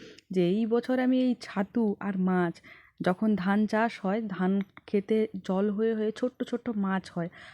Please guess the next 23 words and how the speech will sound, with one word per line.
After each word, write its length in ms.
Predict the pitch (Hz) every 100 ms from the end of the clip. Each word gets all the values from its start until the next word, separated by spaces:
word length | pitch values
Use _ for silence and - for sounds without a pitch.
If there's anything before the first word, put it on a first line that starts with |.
| -
আর 120 | - 196
ওই 280 | 220 240 240
মাছের 380 | 240 240 254
স্বাদ 500 | 247 - 226 226 196 - - - -
বড় 240 | 190 208 214
যে 180 | 196 214
কোনো 340 | - 254 311
মাছকে 480 | 285 247 240 - 262
ফেল 260 | - 208
করে 240 | 196 196 180
দেবে। 180 | 175 175
যত 260 | 185 180
ভালো 260 | 220 214 233
মাছই 400 | 226 214 - 240
হোক 220 | 220 214
না 120 | 226
পৃথিবীর, 440 | 214 226 214 208 220
সব 200 | - 214
মাছের 420 | 214 214 214 220 -
থেকে 200 | 220 220
সেরা 380 | - 190 190 196
স্বাদ 280 | 196 190
হচ্ছে 400 | 185 185 - 220